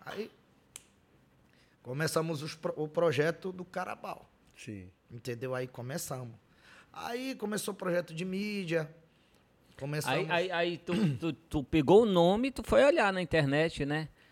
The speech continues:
Speaker 3: Pra ver
Speaker 1: Sim.
Speaker 3: se já, já, se não
Speaker 1: Sim,
Speaker 3: tinha
Speaker 1: sim,
Speaker 3: outra.
Speaker 1: sim, sim.
Speaker 3: Aham.
Speaker 1: Na verdade, não, não
Speaker 3: É
Speaker 1: tinha, né?
Speaker 3: difícil, né?
Speaker 1: Era difícil,
Speaker 3: Uhum.
Speaker 1: não tinha. Porque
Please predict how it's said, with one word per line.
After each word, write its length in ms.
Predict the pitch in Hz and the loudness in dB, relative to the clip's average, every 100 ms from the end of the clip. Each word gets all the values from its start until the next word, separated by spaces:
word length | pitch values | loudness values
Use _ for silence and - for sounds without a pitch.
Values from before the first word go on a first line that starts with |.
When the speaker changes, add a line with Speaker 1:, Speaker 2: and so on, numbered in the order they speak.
| _ - | _ -8
Speaker 3:
Pra 160 | - 131 | 0 2
ver 180 | 127 147 | 4 2
Speaker 1:
Sim. 60 | 160 | 2
Speaker 3:
se 140 | 147 | -2
já, 280 | 117 135 117 | 0 0 0
já, 440 | 110 123 113 104 95 - - - _ | -2 -2 -2 -4 -10 -20 -20 -20 _
se 160 | - - 160 | -14 -6 -2
não 60 | 233 | 0
Speaker 1:
Sim, 180 | 240 240 | -2 0
Speaker 3:
tinha 140 | - | 0
Speaker 1:
sim, 60 | 117 | 2
Speaker 3:
outra. 360 | 120 269 202 | 2 0 -2
Speaker 1:
sim, 380 | - 190 185 160 | -4 -4 -4 -4
sim. 400 | - 160 143 139 | -6 -6 -8 -10
Speaker 3:
Aham. 180 | 220 233 | -8 -6
Speaker 1:
Na 80 | 254 | -4
verdade, 420 | 254 247 254 240 | -4 -6 -6 -8
não, 160 | 254 247 - - - - 131 | -12 -14 -20 -20 -20 -20 -18
não 160 | - 294 | -14 -10
Speaker 3:
É 120 | - | -6
Speaker 1:
tinha, 160 | 151 185 | -2 -2
né? 60 | 139 | -2
Speaker 3:
difícil, 400 | 135 120 - 110 | 0 0 -2 -4
né? 200 | 123 123 - | -2 -4 -10
Speaker 1:
Era 200 | - 151 | -10 -8
difícil, 480 | 170 220 107 - 120 127 | -8 -8 -6 -6 -6 -8
Speaker 3:
Uhum. 20 | |
Speaker 1:
não 160 | 139 185 | -10 -8
tinha. 300 | - 143 131 | -8 -8 -10
Porque 440 | 175 - 190 | -12 -8 -4